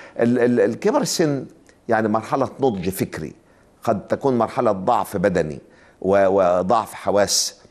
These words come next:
ولكنه مرحلة نضج إنساني ونضج فكري. فكثير من القيم الإنسانية العليا لا يدركها الإنسان إلا في كبر السن، ولذلك يكون أحسن العطاء في هذه المرحلة، سواء كان هذا العطاء مكتوب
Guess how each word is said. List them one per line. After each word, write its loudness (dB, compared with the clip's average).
ولكنه 0
مرحلة -4
نضج -2
إنساني -4
ونضج 0
فكري. -8
فكثير 0
من 0
القيم 0
الإنسانية 0
العليا 0
لا 2
يدركها 0
الإنسان -2
إلا 0
في -6
كبر 0
السن، -4
ولذلك 4
يكون -4
أحسن -2
العطاء 0
في 0
هذه 2
المرحلة، -4
سواء 0
كان -2
هذا 0
العطاء -2
مكتوب -2